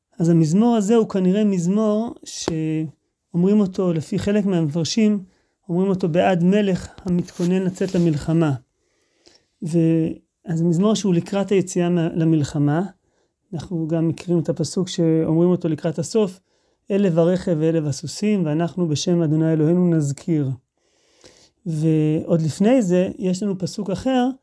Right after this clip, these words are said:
"יזכור כל מנחותיך והולדתך ידשני סלע". אז הפסוק הזה,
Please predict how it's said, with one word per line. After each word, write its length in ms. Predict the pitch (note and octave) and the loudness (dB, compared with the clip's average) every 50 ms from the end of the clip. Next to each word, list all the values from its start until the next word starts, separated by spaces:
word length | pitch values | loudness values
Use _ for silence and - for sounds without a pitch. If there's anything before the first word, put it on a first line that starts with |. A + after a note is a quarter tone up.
| _ _ _ - - | _ _ _ -4 0
"יזכור 600 | F3 E3+ D#3 D3+ D#3 - - A#3 A3+ A3+ A3 G#3+ | 0 0 2 0 -4 0 2 2 2 2 0 -2
כל 220 | - A3 G#3+ G#3+ G#3 | -2 0 0 0 0
מנחותיך 720 | G3+ F#3 F3 C#3+ - - D#3+ - - A#3 A3+ G#3+ - G3+ F#3+ F#3 F3+ D3 | 0 0 0 -2 -2 -6 -8 -4 -4 -4 -4 -4 -4 -6 -4 -2 -2 -2
והולדתך 460 | D3+ D3+ D3+ D#3 D3+ D3 - - - G3+ G3+ G3 | -2 -2 0 0 -2 -2 -4 -2 2 2 2 2
ידשני 460 | E3 D#3+ D3 - - F#3 F3+ F3 E3+ | 2 0 -2 -2 -2 0 0 0 0
סלע". 380 | - - - F3 D#3+ C#3+ C3 A#2+ A2 _ _ _ _ _ _ _ _ _ _ _ - _ _ _ _ _ _ E3+ | -2 -2 -2 -2 0 0 -2 -4 -6 _ _ _ _ _ _ _ _ _ _ _ -20 _ _ _ _ _ _ -8
אז 80 | D#3+ | -8
הפסוק 460 | D#3 - - - - - C#4 - - | -8 -6 -8 -10 -2 -2 -2 0 2
הזה, 320 | G#3+ F#3+ G3+ B3+ C4+ B3+ | 0 2 2 2 2 0